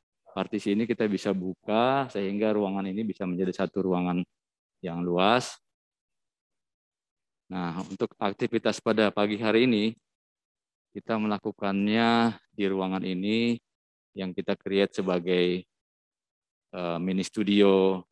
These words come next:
eh, untuk memproduksi acara ini. Nah, kita pada pagi hari ini, nanti Bapak Ibu akan menikmati sesuatu yang berbeda dengan kita memakai teknologi green screen,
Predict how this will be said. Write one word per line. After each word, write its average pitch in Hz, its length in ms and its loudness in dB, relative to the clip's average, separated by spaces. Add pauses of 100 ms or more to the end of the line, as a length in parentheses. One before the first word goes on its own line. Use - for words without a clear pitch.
(880)
eh, 87 320 -6
untuk 92 240 -6
memproduksi 85 560 -6
acara 82 320 -6
ini. 80 320 -8 (480)
Nah, 85 160 -14
kita 101 320 -2 (160)
pada 92 160 -2
pagi 117 320 2
hari 113 320 6
ini, 117 240 4 (640)
nanti 95 240 -8
Bapak 95 320 -2
Ibu 98 320 2
akan 98 160 -2
menikmati 92 720 -4
sesuatu 92 560 -8
yang 92 160 0
berbeda 95 640 0 (640)
dengan 92 720 -4 (260)
kita 110 240 -6
memakai 107 720 -2 (960)
teknologi 101 880 -2 (560)
green 110 240 4
screen, 139 480 2